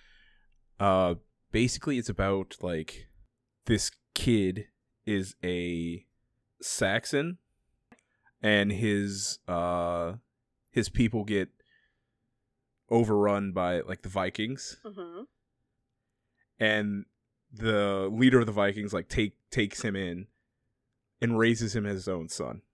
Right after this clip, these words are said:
Speaker 2: Oh.
Speaker 1: And then he eventually finds out that his Viking father isn't his real father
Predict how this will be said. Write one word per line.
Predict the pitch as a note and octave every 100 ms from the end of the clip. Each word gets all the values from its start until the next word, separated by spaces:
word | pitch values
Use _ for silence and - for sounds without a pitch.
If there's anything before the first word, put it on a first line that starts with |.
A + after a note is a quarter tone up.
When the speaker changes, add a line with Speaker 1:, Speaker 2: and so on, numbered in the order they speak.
| _ _ _ -
Speaker 2:
Oh. | F4+ - - _ _ _ _ _ _ _ _ _ -
Speaker 1:
And | G#2 G2+
then | G2+ G2+ G2 G2 G2 F#2 - _ _ _
he | - D3 B2+
eventually | G#2+ A2+ G#2+ A2+ G2+
finds | G#2+ G#2 F#2+
out | G2+ F#2+ F2+
that | G2 F#2+ - _ _ _ _ _ - _ _ _ _ _ _ _ _ _ A2+
his | G#2 A#2 G2
Viking | A2 A2 A2+ G2+
father | G#2+ G#2 F#2
isn't | - G#2+ A2
his | G2+
real | F#2 G#2+ G2+
father | - D#2 E2 E2